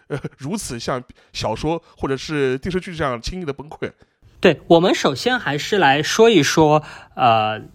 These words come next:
Speaker 2: 咱们刚才讲了好几回的农场主假说是什么样的内容吧，因为可能也有一些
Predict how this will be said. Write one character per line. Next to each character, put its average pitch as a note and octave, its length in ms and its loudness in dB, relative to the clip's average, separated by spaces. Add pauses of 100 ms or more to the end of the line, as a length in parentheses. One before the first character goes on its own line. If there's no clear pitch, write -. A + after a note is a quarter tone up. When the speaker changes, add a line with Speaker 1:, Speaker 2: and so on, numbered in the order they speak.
Speaker 2:
咱 B2+ 160 -6
们 D3+ 120 -4
刚 D#3 120 -6
才 D#3 140 -4
讲 A#2+ 180 -8
了 G#2+ 60 -12
好 - 160 -8
几 C3 160 -6
回 C3 180 -6
的 B2+ 120 -4
农 B2 100 -4
场 C3+ 220 -2
主 D3 100 -2
假 G#2+ 220 -2
说 C3+ 200 0
是 B2 140 -2
什 B2+ 140 -2
么 A2+ 80 -2
样 B2+ 40 0
的 C#3+ 60 2
内 G#3+ 160 4
容 B2+ 220 0
吧， G#2+ 180 -8
因 C3+ 100 -10
为 A#2+ 80 -6
可 - 160 -8
能 A#2+ 80 -2
也 C3 80 2
有 C3+ 140 2
一 A2 60 -4
些 B2 260 -2